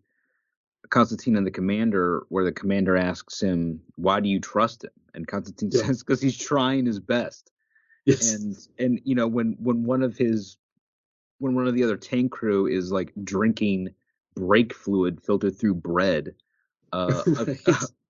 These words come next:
Speaker 1: a, a
Speaker 2: <laughs>
Speaker 1: translator trying his best can carry a lot of weight.
Speaker 2: Yeah. Yeah.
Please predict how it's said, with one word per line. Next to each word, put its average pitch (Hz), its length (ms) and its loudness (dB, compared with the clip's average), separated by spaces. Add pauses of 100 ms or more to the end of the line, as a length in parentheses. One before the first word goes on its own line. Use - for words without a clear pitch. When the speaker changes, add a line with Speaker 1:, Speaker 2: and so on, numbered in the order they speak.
(180)
Speaker 1:
a, 151 120 2 (120)
a 135 100 0
Speaker 2:
<laughs> 156 60 -2
Speaker 1:
translator 139 480 2
trying 123 420 0
his 113 160 0
best 127 400 -2
can 110 220 -4
carry 117 260 0
a 123 80 4
lot 120 160 0
of 113 80 0
weight. 101 340 -8 (1000)
Speaker 2:
Yeah. 110 160 4 (680)
Yeah. 104 180 -8